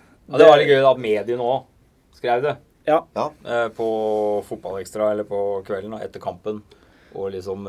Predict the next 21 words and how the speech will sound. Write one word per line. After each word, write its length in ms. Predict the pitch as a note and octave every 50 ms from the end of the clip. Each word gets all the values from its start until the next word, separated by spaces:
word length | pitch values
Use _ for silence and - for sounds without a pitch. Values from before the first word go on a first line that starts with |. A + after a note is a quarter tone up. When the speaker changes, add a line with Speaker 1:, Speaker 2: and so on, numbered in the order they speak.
| G2 F#2+
Speaker 1:
fyrverkeri 720 | - - - G#2+ F2+ G2 G2+ G2 G2 G2+ G2 - - G#2+
av 120 | G#2 G#2 G#2
en 60 | G#2
fotballkamp. 500 | A2+ G#2 - - - - G#2 G#2+ G#2+ -
Og 60 | - A2
det 60 | G2+
er 100 | G2 G2
så 100 | - C3
moro 220 | B2+ B2 A#2 A2 A2
når 160 | A#2+ B2+ A#2+
S 160 | - - - -
F 40 | -
blir 140 | - A#2+ A#2+
lagt 160 | B2 A#2+ -
merke 320 | C3+ A#2+ G2+ F#2 - -
til 100 | - G#2
på 120 | G2+ - A2+
en 80 | A2 -
positiv 320 | - G#2 G#2 - - A#2
måte, 300 | A#2 A2+ G2+ F#2+ - B2+
da. 60 | A#2